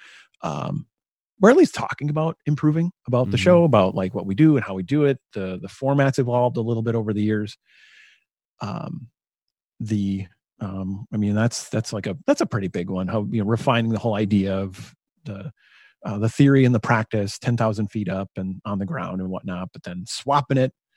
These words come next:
Speaker 1: where it's the practice, then theory, that kind of thing.
Speaker 2: Mm-hmm.
Speaker 1: Um, curveballs, closing thoughts, little things come, come and go. Um, but then, uh, let's see. So we have been over the years, uh, wanting to figure out, like, how do we interact w-,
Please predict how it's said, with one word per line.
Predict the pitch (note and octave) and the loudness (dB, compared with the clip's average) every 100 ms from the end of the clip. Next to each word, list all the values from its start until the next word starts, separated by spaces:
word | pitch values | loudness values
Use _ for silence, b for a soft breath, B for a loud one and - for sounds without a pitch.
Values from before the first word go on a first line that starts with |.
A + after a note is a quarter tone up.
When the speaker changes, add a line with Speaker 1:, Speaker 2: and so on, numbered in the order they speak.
| _ _ _ _ | _ _ _ _
Speaker 1:
where | D#3+ | -14
it's | A#2+ - | -12 -10
the | F#2+ | -8
practice, | - D3 C#3+ C3 - | -2 0 2 0 -2
then | B2+ B2+ | -2 0
theory, | B2 A#2+ A#2+ A#2 | 0 2 2 2
that | A2 - | 0 -4
kind | A2 | -6
of | G2 | -6
thing. | G#2+ G#2 - B B | -6 -6 -8 B B
Speaker 2:
Mm-hmm. | G2+ F#2+ G2+ G#2+ - | -2 0 0 0 2
Speaker 1:
Um, | D#3 D3+ D3 D3 C3+ _ _ _ _ - | 4 6 4 2 -2 _ _ _ _ -4
curveballs, | D#3+ D3+ C3 C#3+ D3 C#3+ C3 | 4 6 6 8 8 8 6
closing | - D#3 C#3 B2+ | 8 8 8 4
thoughts, | C3+ C3 C3 - | 4 4 4 4
little | F3 E3+ | 6 6
things | D3 C3+ - | 4 2 2
come, | B2 A2+ | 2 2
come | - A2 | 0 -2
and | G2+ | 0
go. | G2 G2 F2+ _ _ - | 0 -2 -4 _ _ -8
Um, | G#2 G2+ G#2 | -6 -2 0
but | G2 A#2 | 0 2
then, | C#3+ C3+ C3 C3 - _ _ B2 | 6 6 6 4 0 _ _ -4
uh, | A#2+ A#2 A#2+ B2 | -2 0 2 2
let's | C3+ | 2
see. | - G#2+ | 2 4
So | D#3 D3+ D3 D#3+ | 8 8 8 6
we | D3+ E3+ | 8 8
have | D3+ F3+ A3+ A3 C#3 | 8 6 4 0 0
been | B2+ G2 A2 | 2 2 2
over | C3 C#3 D3+ | 4 6 6
the | E3+ | 6
years, | A2+ F#2 F#2 - - | 2 0 -2 -4 -2
uh, | G#2 G#2 | 0 0
wanting | C3+ F3+ E4 F#4 | -2 0 2 2
to | |
figure | - F3 D#3 | 4 6 6
out, | A#2 | 4
like, | A2+ | 0
how | - G3+ | 2 4
do | |
we | G#3 C#3+ | 4 2
interact | - C#3+ A#2+ B2+ - - _ _ - | 2 4 6 4 0 -10 _ _ -8
w-, | B2 | -6